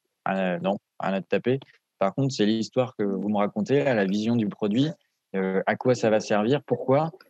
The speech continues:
Ça, ça m'intéresse, je viens bosser pour ça, quoi. » Et j'ai déjà vu, euh, des, des, des, des profils aussi. Ça faisait trois, quatre, cinq startups qui faisaient, euh, bon, il y en avait, euh, sur les cinq expériences, il y en avait trois qui étaient mortes, deux, ils étaient partis. Euh,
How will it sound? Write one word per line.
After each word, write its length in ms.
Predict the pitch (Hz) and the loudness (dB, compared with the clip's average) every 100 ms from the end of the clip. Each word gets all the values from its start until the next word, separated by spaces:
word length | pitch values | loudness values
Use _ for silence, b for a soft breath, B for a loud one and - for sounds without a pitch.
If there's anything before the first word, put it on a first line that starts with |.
| _ | _
Ça, 180 | - 139 | 0 0
ça 200 | - 123 | 0 0
m'intéresse, 440 | 113 104 113 139 | 2 2 2 2
je 80 | 110 | 2
viens 180 | 110 120 | 2 4
bosser 260 | 113 101 113 | 2 0 -2
pour 160 | 110 | -4
ça, 160 | - 104 | -6 -8
quoi. » 140 | - - _ _ _ _ _ _ _ _ | -8 -14 _ _ _ _ _ _ _ _
Et 180 | 101 101 | 2 2
j'ai 120 | 98 | 4
déjà 120 | 107 110 | 2 4
vu, 180 | 139 | 6
euh, 220 | 120 107 101 | 6 6 4
des, 240 | 104 104 | 2 4
des, 240 | 101 101 | 4 4
des, 300 | 95 98 95 | 4 2 2
des 120 | 95 98 | 2 -2
profils 400 | - 113 143 123 | -2 -2 2 2
aussi. 340 | 104 135 160 B B _ - | 2 0 -2 B B _ -8
Ça 140 | 107 | -4
faisait 300 | 92 107 107 | 2 4 2
trois, 320 | - 110 117 | 0 0 0
quatre, 300 | 113 117 113 | 2 0 0
cinq 240 | - 120 113 | 0 -2 -2
startups 460 | 104 - 120 151 - - | -4 0 0 0 -6 -12
qui 80 | 87 - | -6 -2
faisaient, 400 | 101 110 123 139 | 2 4 6 6
euh, 280 | 123 95 90 | 4 4 0
bon, 220 | - 95 | -4 -8
il 60 | 98 | -4
y 40 | |
en 40 | |
avait, 200 | 98 98 | -2 2
euh, 240 | 107 98 90 | 2 2 0
sur 200 | - 95 | -4 -2
les 180 | 92 90 | 0 0
cinq 260 | - 104 | -4 -4
expériences, 460 | 117 98 107 110 110 | -4 -4 -4 -4 -4
il 40 | 92 | -4
y 20 | |
en 20 | |
avait 120 | 90 - | -4 -6
trois 180 | _ 110 | _ -4
qui 80 | 104 | -2
étaient 160 | 104 | 0
mortes, 360 | 101 110 131 - | 0 0 -2 -4
deux, 320 | 92 98 107 | -4 -2 -2
ils 100 | 101 | -2
étaient 160 | 95 95 | -4 -6
partis. 440 | 98 - 120 127 | -8 -6 -2 2
Euh, 200 | 123 98 | 4 2